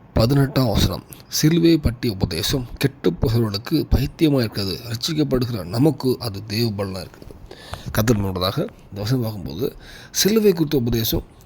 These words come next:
அதாவது ரட்சிக்க-, கெ-, கெட்டுப்போறவர்களுக்கு, கெட்டுப்போறவங்களுக்கு சிலுவை குறித்த உபதேசம் பைத்தியமா இருக்குமா, ரட்சிக்கப்பட்டவங்களுக்கு தேவ பலன் வேதம் சொல்லுது.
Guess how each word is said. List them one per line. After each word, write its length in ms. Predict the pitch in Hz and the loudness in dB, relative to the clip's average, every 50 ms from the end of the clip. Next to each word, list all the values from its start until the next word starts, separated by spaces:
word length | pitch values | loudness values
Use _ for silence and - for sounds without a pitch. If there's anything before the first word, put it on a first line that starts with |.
| - - - - - - - - - | -20 -20 -20 -20 -20 -20 -20 -16 -12
அதாவது 320 | - 92 107 131 117 107 | -8 -6 -4 -4 -4 -4
ரட்சிக்க-, 360 | 107 - - 170 160 139 110 - - | -6 -6 -6 -6 -6 -6 -8 -8 -8
கெ-, 120 | 92 95 | -8 -6
கெட்டுப்போறவர்களுக்கு, 1000 | - 120 120 - 208 185 170 165 160 143 135 123 110 101 110 - - 98 139 190 - - - - - - - - - - - - - - - - - - - - - - - - - - | -4 -4 -2 0 -2 0 2 4 4 4 4 2 0 -2 -6 -8 -10 -8 -8 -10 -10 -14 -20 -20 -20 -20 -20 -20 -20 -20 -20 -20 -20 -20 -20 -20 -20 -20 -20 -20 -20 -20 -20 -20 -8 -4
கெட்டுப்போறவங்களுக்கு 720 | - 127 120 - - 185 175 175 170 160 143 123 110 117 | -2 -2 0 0 -2 0 0 2 2 2 2 0 0 -2
சிலுவை 320 | 139 127 - 135 135 151 151 | -2 -2 -2 0 0 2 2
குறித்த 220 | 147 143 135 117 | 0 -2 -4 -6
உபதேசம் 560 | 104 107 110 113 110 107 - 143 156 190 165 - - | -6 -6 -6 -6 -8 -8 -8 -8 -10 -10 -10 -12 -10
பைத்தியமா 380 | 120 156 160 170 180 175 160 | -8 -6 -2 0 2 2 2
இருக்குமா, 340 | 139 131 113 117 107 92 - - - - - | 2 0 -2 -4 -6 -8 -10 -10 -6 -4 -4
ரட்சிக்கப்பட்டவங்களுக்கு 840 | - 120 - - 185 185 202 180 175 160 143 - 165 180 196 196 147 | -4 -4 -4 -4 -2 -2 0 0 0 0 -2 -2 0 2 2 2 4
தேவ 220 | 127 127 143 151 | 6 6 6 6
பலன் 240 | 135 139 135 143 139 | 4 2 0 0 0
வேதம் 220 | 123 107 107 110 - - | -2 -2 -6 -8 -10 -10
சொல்லுது. 220 | 95 - - - | -12 -12 -14 -14